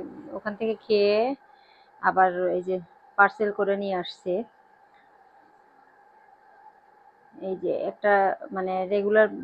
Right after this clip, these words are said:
বারবিকিউ পিৎজা নিয়ে আসছে, আর একটা চিজ লাভা প্লা-, মানে পিৎজা নিয়ে আসছে। এই তো এটা বাসার জন্য নিয়ে আসছে।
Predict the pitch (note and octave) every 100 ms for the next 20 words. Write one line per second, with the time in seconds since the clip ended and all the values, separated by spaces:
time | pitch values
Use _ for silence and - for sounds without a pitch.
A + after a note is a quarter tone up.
0 | G3 F#3+ G#3 A3+ A3 G#3+ G#3 G#3 G#3+ G#3
1 | - - A#3 C4 - G3+ G#3 G3+ G#3+ -
2 | - G#3 G#3+ - _ _ _ - A#3 G#3+
3 | G3 G3+ F#3+ F#3 F#3+ - F#3 F3+ F#3 F#3
4 | F#3 F#3 G3+ F#3+ F3+ F3 E3 - - E3
5 | - _ _ _ _ _ _ _ _ _
6 | _ _ _ _ _ - F#3 F3+ F3+ -
7 | - G3+ G3 F#3+ G#3 G3+ G#3+ G#3 G3 F3
8 | E3 - -